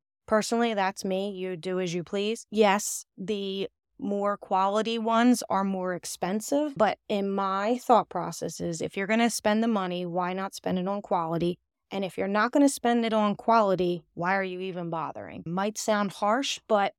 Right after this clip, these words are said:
if you are trying to do it to be healthier and to feel good, and you're buying a crap vitamin that doesn't really have what you need or it's not good quality,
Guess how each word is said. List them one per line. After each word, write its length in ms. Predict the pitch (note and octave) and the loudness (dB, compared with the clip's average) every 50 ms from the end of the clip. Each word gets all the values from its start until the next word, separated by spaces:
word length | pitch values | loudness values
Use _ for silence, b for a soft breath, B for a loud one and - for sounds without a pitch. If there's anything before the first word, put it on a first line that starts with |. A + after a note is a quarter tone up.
| _ _ _ _ _ _ _ _ | _ _ _ _ _ _ _ _
if 240 | - A3 G#3 - - | 0 0 0 0 -2
you 260 | G#3 G#3+ G#3+ G#3 G#3+ | 0 2 2 2 2
are 220 | - - G3 G3 F#3+ | 2 2 0 0 -2
trying 400 | - - G3+ G#3+ A3+ A3+ A3+ G#3 | -4 -4 -2 0 0 0 0 0
to 80 | A3+ | -2
do 220 | G3 F3 G#3 G3+ G3+ | -4 -4 -4 -4 -4
it 120 | G3+ - | -6 -6
to 80 | - G3 | -6 -6
be 280 | E3 F#3 F#3+ F#3+ F#3 - | -4 -4 -4 -2 -4 -4
healthier 640 | E3+ - A3 A3 G#3+ - - G3+ F#3 F3+ F3+ F3+ - | 0 4 4 4 4 4 0 -2 -2 -2 -2 -4 -6
and 220 | - - F#3+ F#3 | -6 -6 -4 -4
to 80 | F3+ E3+ | -4 -4
feel 380 | - - A#3+ B3 B3 A3+ G#3 | -2 4 6 8 8 8 6
good, 420 | E3+ F#3+ F#3+ F#3 F3 F3 E3+ F#3+ - _ _ _ _ _ _ _ | 2 0 -2 -2 -2 -4 -6 -8 -10 _ _ _ _ _ _ _
and 220 | - G3+ G3 G3 | -6 -4 -2 0
you're 140 | F#3+ F#3 F#3 | 0 -2 -2
buying 600 | E3 D#3 G3 F#3+ G3+ G3+ G3+ G3 F#3+ F#3+ F#3 - - | 0 2 2 2 2 0 0 -2 -2 -4 -4 -6 -6
a 80 | - F3 | -10 -12
crap 380 | - - - G#3 G3+ G3 - - _ - | -8 -2 0 2 2 2 0 -4 _ -6
vitamin 640 | F#3 G3 G3 G3 F#3+ F#3+ F#3+ F#3 F3+ F3+ F3+ F3+ | -2 0 0 0 0 -2 -4 -4 -4 -4 -4 -4
that 240 | F3 E3+ E3+ E3 - | -2 -4 -4 -4 -2
doesn't 300 | G3+ G3 F3+ F#3+ G3+ - | -2 -2 -2 -2 -6 -4
really 320 | F3 F#3+ F#3+ F#3+ F#3+ F3+ | -4 -4 -2 -2 -2 -2
have 380 | E3+ D#3 F#3 F3+ F3 F3 E3 D#3+ | -4 -4 -2 0 0 0 -2 -2
what 200 | E3+ F3+ - - | -6 -6 -6 -6
you 160 | - F3 E3+ | -6 -6 -4
need 420 | E3+ G3 A3+ A3+ G#3+ G#3 G#3 - | -2 0 0 0 0 -2 -4 -6
or 240 | - - F3 E3+ E3 | -6 -8 -6 -6 -6
it's 180 | E3+ E3 - - | -6 -8 -6 -6
not 200 | G3+ G3 F3+ - | -6 -6 -6 -6
good 240 | - F#3+ F3+ E3 - | -6 -6 -6 -6 0
quality, 640 | - A#3 A#3 A3+ G#3+ G3+ G3 F3+ F#3 F3+ F3+ - | 4 8 8 8 8 6 6 4 4 2 0 -2